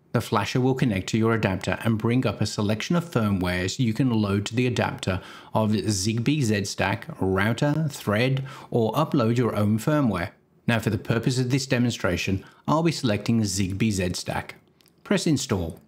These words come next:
The firmware will now install. This should take only a minute to complete. You'll receive an installation success message.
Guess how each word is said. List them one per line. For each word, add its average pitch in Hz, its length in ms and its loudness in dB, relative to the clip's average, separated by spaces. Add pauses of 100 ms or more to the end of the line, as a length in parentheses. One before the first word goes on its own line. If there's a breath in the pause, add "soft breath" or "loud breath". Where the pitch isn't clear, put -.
(280)
The 113 80 0
firmware 110 480 2
will 147 120 2
now 104 260 2
install. 107 560 0 (140)
This 143 100 2
should 180 200 -2
take 151 220 0
only 113 300 2
a 113 60 2
minute 101 280 0
to 110 80 -4
complete. 104 460 0 (380 soft breath)
You'll 110 120 2
receive 110 460 2
an 101 120 2
installation 117 720 0
success 123 480 -2
message. 92 500 -4